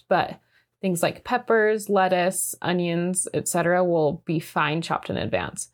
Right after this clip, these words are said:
Um, you could even put together some whole sandwiches in advance. Just leave off any sauces or any extra wet veggies. Again, looking at the tomatoes, um, so that they'll last until you need them. And then you can add those sauces and wetter veggies at the last minute.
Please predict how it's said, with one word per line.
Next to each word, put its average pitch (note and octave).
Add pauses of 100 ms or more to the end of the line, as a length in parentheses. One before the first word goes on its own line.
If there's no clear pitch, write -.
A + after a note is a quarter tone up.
(600)
Um, F#3
you G#3
could D4
even C#4+
put -
together G3
some G3
whole G3
sandwiches G3+
in F#3+
advance. F3
Just F3+ (120)
leave F#3
off F3+
any F3+
sauces B3+
or F3+
any F3+
extra -
wet E3
veggies. E3
Again, D3+ (180)
looking E3
at D3
the E3
tomatoes, E3 (560)
um, D#3+
so D#3+
that -
they'll D#3+
last C#3+
until D#3+
you D3+
need -
them. B2+
And E3
then D3
you D3+
can D#3
add D3+
those D#3
sauces -
and D3
wetter -
veggies G#2
at -
the C#3+
last -
minute. -